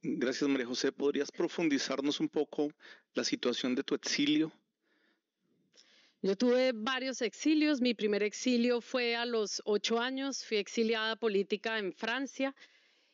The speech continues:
Speaker 2: Allí viví, eh, durante dos años con mi abuela paterna, Margot León Gómez, con mi tía Nina y con mi prima Alejandra.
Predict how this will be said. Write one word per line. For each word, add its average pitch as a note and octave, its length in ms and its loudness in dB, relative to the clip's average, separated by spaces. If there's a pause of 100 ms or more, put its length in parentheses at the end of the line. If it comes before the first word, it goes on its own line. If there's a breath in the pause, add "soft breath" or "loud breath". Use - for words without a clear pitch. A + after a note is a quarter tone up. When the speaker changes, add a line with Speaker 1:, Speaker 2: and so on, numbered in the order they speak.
(120)
Speaker 2:
Allí G3 580 2 (120)
viví, B3 600 2 (300)
eh, G#3+ 180 0
durante G3+ 460 2
dos G3 220 4
años A#3 440 0
con A3 240 0
mi G#3 60 2
abuela G3 320 2
paterna, B3 500 -2
Margot G3 500 0 (140)
León G#3+ 320 4
Gómez, C4+ 520 0
con G#3 340 2
mi G3+ 400 4
tía A3+ 420 2
Nina D4 500 2 (680 loud breath)
y G#3 160 2
con G#3+ 280 2
mi G#3+ 140 4
prima A3 540 0
Alejandra. B3+ 760 -2